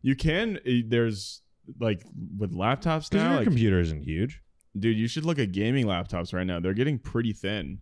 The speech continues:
Speaker 2: Really?
Speaker 1: Like, they're able to make that graphics card just a small little, like, strip now. It's kinda
Speaker 2: Hmm.
Speaker 1: crazy.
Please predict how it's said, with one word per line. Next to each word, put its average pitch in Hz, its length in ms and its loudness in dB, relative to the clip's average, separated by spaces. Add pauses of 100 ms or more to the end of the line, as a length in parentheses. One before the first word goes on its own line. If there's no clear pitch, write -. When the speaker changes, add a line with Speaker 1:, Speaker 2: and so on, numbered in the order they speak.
Speaker 2:
Really? 95 140 4
Speaker 1:
Like, 95 60 6
they're 123 100 4
able 139 300 2
to 131 160 -2
make 107 460 2
that 101 200 2
graphics 95 440 -4
card 147 360 -2 (240)
just - 180 -10
a 107 80 -4
small 107 540 -4
little, 104 180 -2
like, 90 180 -4
strip - 480 -8
now. - 380 -10
It's 107 420 -4
kinda 95 260 0
Speaker 2:
Hmm. 82 60 -2
Speaker 1:
crazy. 76 480 0